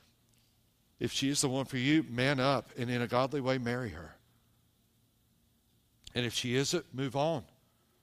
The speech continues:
Don't string her along like that. There's nothing manly at all about that. Nothing. So how does this look like? Well, when you get married,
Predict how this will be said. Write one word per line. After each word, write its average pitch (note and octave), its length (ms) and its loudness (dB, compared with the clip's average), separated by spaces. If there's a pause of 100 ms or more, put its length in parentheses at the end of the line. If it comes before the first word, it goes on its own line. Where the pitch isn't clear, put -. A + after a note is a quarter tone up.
(420)
Don't C3 140 -10
string C3+ 320 -4
her C3 100 -2
along A#2+ 320 -2
like G#2 220 -8
that. G2+ 240 -4 (840)
There's - 120 -12
nothing C#3 360 0
manly B2 480 -2
at A2 120 -8
all G2 180 -6
about - 300 -16
that. - 260 -18
Nothing. C3 380 0 (3250)
So - 180 2
how D3 120 4
does C#3+ 120 -2
this C#3 200 0
look F3 160 -2
like? G#2 160 -2
Well, D#3 220 2
when D3 120 -4
you C#3 80 -6
get C3+ 160 -2
married, C3+ 400 0